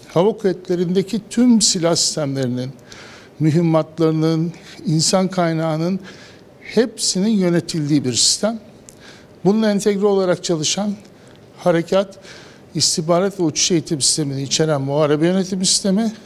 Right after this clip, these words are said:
Yine üçüncü bir sistemimiz doküman yönetim sistemi ki şunu söyleyebilirim. İki bin beş yılından beri Türk Hava Kuvvetleri elektronik imzayla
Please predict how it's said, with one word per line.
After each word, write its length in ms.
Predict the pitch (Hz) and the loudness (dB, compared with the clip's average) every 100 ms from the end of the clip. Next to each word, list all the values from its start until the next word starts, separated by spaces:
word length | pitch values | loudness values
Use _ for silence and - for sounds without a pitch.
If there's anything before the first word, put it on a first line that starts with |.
| - - - - - - - - - - - | -20 -20 -20 -20 -20 -20 -20 -20 -20 -20 -10
Yine 600 | 127 135 208 190 208 226 - | -4 2 4 4 0 -4 -8
üçüncü 460 | 185 - 175 151 135 | -6 0 0 0 0
bir 60 | |
sistemimiz 680 | 135 - - 165 170 214 170 | 0 0 0 0 2 2 2
doküman 400 | 139 127 151 165 | 0 0 0 0
yönetim 500 | 165 147 147 - 190 | 0 0 -2 -2 0
sistemi 340 | - - 165 190 | 0 0 0 -2
ki 140 | 147 | -4
şunu 220 | - 170 | -2 0
söyleyebilirim. 800 | - 156 135 131 123 131 214 202 - - - | 2 0 2 0 0 -2 0 -2 -4 -14 -8
İki 280 | 160 - 190 | -4 0 2
bin 260 | 160 139 | 2 2
beş 320 | 170 175 - | 2 2 0
yılından 600 | 156 147 135 127 123 117 | 0 0 0 0 -2 0
beri 320 | 151 151 160 196 - - - - - - - | 2 2 2 -2 -10 -20 -20 -20 -20 -20 -4
Türk 260 | 196 185 - | -2 0 0
Hava 160 | 143 | -2
Kuvvetleri 680 | 156 151 - 135 135 175 190 - - - | 0 -2 0 0 2 2 -2 -6 -18 -4
elektronik 600 | 147 156 151 165 170 175 | 0 0 0 0 0 0
imzayla 800 | 156 143 135 165 151 143 180 180 | -4 -2 0 2 2 2 0 -4